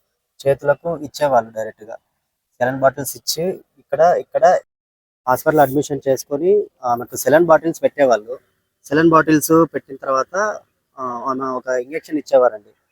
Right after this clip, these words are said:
అదేంటంటే ఫోర్టీన్ ఫెనార్గన్ అనే ఇంజెక్షన్ ఇచ్చేవారు. అది ఇస్తే ఆమెకు కొంచెం తగ్గుతుంది, ఆమె వాంతులు తగ్గుతుంది, ఇంకా తిని పడుకుంటుంది అని రెగ్యులర్గా డోసెస్ ఇచ్చేవారు. ఆమె ఎక్కడైతే ఇంజెక్షన్లు కానీ సూదులు కానీ ఇచ్చారో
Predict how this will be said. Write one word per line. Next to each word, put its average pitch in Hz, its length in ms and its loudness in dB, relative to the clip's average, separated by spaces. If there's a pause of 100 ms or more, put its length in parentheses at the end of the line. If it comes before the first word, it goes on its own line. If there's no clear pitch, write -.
(260)
అదేంటంటే 139 440 4
ఫోర్టీన్ 156 460 -2
ఫెనార్గన్ 135 460 -2
అనే 131 140 -4
ఇంజెక్షన్ 127 300 -6
ఇచ్చేవారు. 113 500 -6 (540)
అది 131 180 6
ఇస్తే 190 440 4
ఆమెకు 151 680 2
కొంచెం 131 260 -14
తగ్గుతుంది, 143 680 -4 (220)
ఆమె 117 120 -12
వాంతులు 127 280 0
తగ్గుతుంది, 127 420 -2
ఇంకా 127 240 -6
తిని 127 140 -8
పడుకుంటుంది 123 560 -4
అని 147 200 -6 (540)
రెగ్యులర్గా 147 460 2
డోసెస్ 143 440 -2
ఇచ్చేవారు. 139 440 2 (720)
ఆమె 147 200 4
ఎక్కడైతే 151 520 6
ఇంజెక్షన్లు 151 540 -2
కానీ 147 240 0
సూదులు 139 340 -8
కానీ 139 160 -4
ఇచ్చారో 120 420 -6